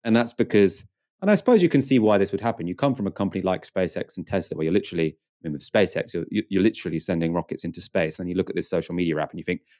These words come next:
"How difficult can this be?" You know, obviously, I understand everything and I can understand any, everything just by reading a few blogs and then I'll get Twitter. Turned out it wasn't that simple.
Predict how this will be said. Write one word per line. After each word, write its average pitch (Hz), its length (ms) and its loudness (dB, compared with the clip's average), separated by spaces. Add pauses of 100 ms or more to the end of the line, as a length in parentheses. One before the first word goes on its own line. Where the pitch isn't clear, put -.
"How 113 140 0
difficult 104 460 -2
can 92 140 -2
this 92 120 -2
be?" 87 340 2 (440)
You - 40 -10
know, 80 280 0
obviously, 90 640 2 (240)
I 90 260 0
understand 82 600 -2
everything 76 440 -2
and 76 80 -4
I 78 140 -2
can 113 260 -4
understand 82 460 -4
any, 80 220 -2
everything 82 400 -4
just 82 160 -8
by 80 80 0
reading 80 260 0
a 80 60 -6
few 82 180 -4
blogs 78 380 -2
and 78 60 -10
then 78 100 -6
I'll 76 140 -8
get - 200 -6
Twitter. 78 320 -10 (400)
Turned 107 220 2
out 92 160 2
it 87 80 0
wasn't 90 220 2
that 85 140 -4
simple. 82 520 0